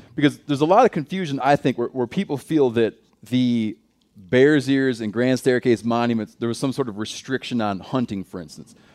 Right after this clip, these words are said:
But generally, the, the monuments that are administered by the B L M and monuments administered or handed over to the Forest Service, they have a multiple use doctrine.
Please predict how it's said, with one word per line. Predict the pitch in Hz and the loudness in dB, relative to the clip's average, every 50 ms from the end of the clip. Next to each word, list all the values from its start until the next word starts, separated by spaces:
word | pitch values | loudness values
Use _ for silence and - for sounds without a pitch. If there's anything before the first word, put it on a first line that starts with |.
| _ _ - | _ _ -6
But | - 123 110 | -6 -6 -6
generally, | 101 110 151 196 240 247 190 139 117 | -4 0 0 0 2 2 2 0 0
the, | - - 104 120 104 - | 0 -2 -6 -8 -8 -6
the | 113 123 | -4 -2
monuments | 120 120 135 160 190 214 214 185 156 139 - | 0 0 0 0 0 0 0 0 -2 -2 -2
that | 151 131 | -2 -2
are | 123 | -2
administered | 117 120 127 135 135 127 - - 120 107 | 0 0 0 0 0 0 -2 -6 -6 -2
by | 104 113 110 107 104 101 - - - | 0 0 2 2 0 -2 -4 -8 -14
the | - 104 | -14 -12
B | 90 87 117 117 117 | -6 -2 0 2 2
L | 104 104 107 135 | 2 0 0 -2
M | 180 175 104 87 90 110 - _ _ _ _ - | -2 -2 -4 -6 -8 -12 -14 _ _ _ _ -10
and | - 110 113 | -6 -2 0
monuments | 120 117 123 135 139 135 131 131 123 - 120 | 0 2 2 2 2 2 2 0 -2 -4 -4
administered | 110 110 117 120 123 117 - - 123 113 104 | -4 -2 -2 0 0 -2 -4 -4 -4 -4 -4
or | 92 104 | -4 -6
handed | 113 123 123 120 113 117 | -4 -2 -2 -2 0 0
over | 117 113 110 | -2 -2 -2
to | 104 - | -6 -8
the | 107 95 | -10 -12
Forest | - - - 151 160 165 151 143 - | -12 -8 -6 -2 0 0 -2 -2 -4
Service, | - 107 92 87 95 98 - - _ _ _ - _ _ _ _ _ _ - | -6 -6 -6 -6 -10 -14 -16 -18 _ _ _ -20 _ _ _ _ _ _ 2
they | - 156 180 190 | 6 6 8 8
have | 202 175 151 | 8 6 4
a | 143 | 2
multiple | 135 135 139 147 143 - - 135 123 | 2 2 2 0 0 -2 -2 -2 -2
use | 120 127 156 170 160 - | -2 -2 -4 -6 -6 -4
doctrine. | - 101 80 64 58 - - - - - | -2 -2 -2 -2 -6 -10 -14 -20 -20 -20